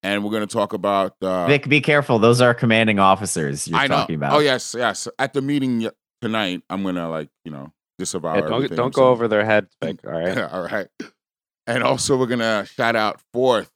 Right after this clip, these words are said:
Speaker 1: They, uh, Fourth Long Beach. They had great coverage about, like,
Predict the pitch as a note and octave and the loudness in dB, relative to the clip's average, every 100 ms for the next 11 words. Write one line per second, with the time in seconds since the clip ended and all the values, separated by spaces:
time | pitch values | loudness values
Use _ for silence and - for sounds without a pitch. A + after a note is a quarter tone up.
0 | _ - G#2+ G#2+ F#2+ G2 - A#2 A2+ - | _ -8 -6 -4 -4 -4 -6 -6 -6 -4
1 | A2 A#2 F2 C2 - - E2+ F#2+ D#2+ _ | -4 -4 -6 -10 -14 -18 -12 -10 -12 _
2 | - G#2+ B2 C3 - - G#2+ G2+ D2 - | -8 -2 -2 -4 -8 -6 -4 -4 -10 -18
3 | _ _ _ _ _ - F2 F2 E2+ D#2 | _ _ _ _ _ -14 -8 -8 -8 -8
4 | D#2 | -12